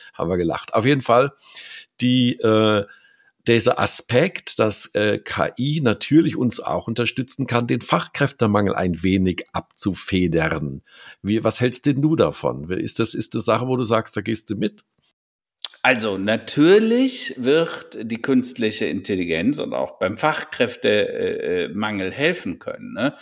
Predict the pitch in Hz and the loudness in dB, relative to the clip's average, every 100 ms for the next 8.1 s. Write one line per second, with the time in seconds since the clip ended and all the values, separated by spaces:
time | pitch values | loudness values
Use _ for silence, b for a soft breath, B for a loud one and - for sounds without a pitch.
0 | B B 117 120 117 90 131 151 139 120 | B B 2 2 0 -2 -2 0 0 -2
1 | - B B _ _ 113 110 104 - 127 | -4 B B _ _ 0 2 0 -2 0
2 | 113 120 147 139 123 120 117 127 117 110 | 2 2 2 0 0 -2 0 0 0 -4
3 | 107 107 113 101 98 - 95 90 104 - | -4 -2 -2 0 -2 0 0 0 -2 0
4 | 127 127 120 127 147 135 135 131 - 107 | 0 0 -2 0 0 2 2 4 2 2
5 | - 127 - - 101 85 95 104 127 143 | 2 2 0 0 2 2 2 4 4 4
6 | - 127 151 147 143 147 151 151 143 143 | 0 0 2 2 0 0 0 0 2 2
7 | 143 139 - 135 127 127 127 139 123 120 | 2 -2 -4 -2 0 0 -2 -2 0 -2